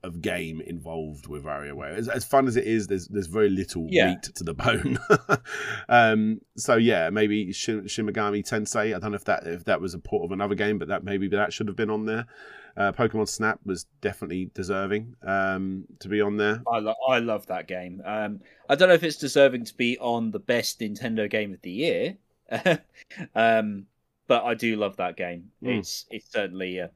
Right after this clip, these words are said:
Speaker 2: a personal favourite.
Speaker 1: And I mean, I,
Speaker 2: Um,
Speaker 1: I'd, I'd like to see some love for, um, Hot Wheels. I think that's, like,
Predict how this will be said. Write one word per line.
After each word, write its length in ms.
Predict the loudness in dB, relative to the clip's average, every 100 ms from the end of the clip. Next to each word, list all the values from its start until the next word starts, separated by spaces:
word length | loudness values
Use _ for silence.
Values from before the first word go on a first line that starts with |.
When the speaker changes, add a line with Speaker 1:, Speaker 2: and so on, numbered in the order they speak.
| -18
Speaker 2:
a 60 |
personal 520 | -8 -6 -4 -8 -12 -10
favourite. 420 | -10 -10 -12 -18 -20 _ -10
Speaker 1:
And 120 | -2
I 160 | 4 4
mean, 80 | 8
I, 140 | 8
Speaker 2:
Um, 280 | 10 8 6
Speaker 1:
I'd, 20 |
I'd 160 | 0 0
like 140 | -2
to 60 | -2
see 120 | -6
some 200 | -4 -2
love 180 | -2 -2
for, 360 | -4 -4 -4 -6
um, 420 | -8 -6 -6 -8 -6
Hot 180 | -4
Wheels. 220 | -2 -4 -6
I 80 |
think 140 | -8 -8
that's, 200 | -10 -14
like, 140 | -20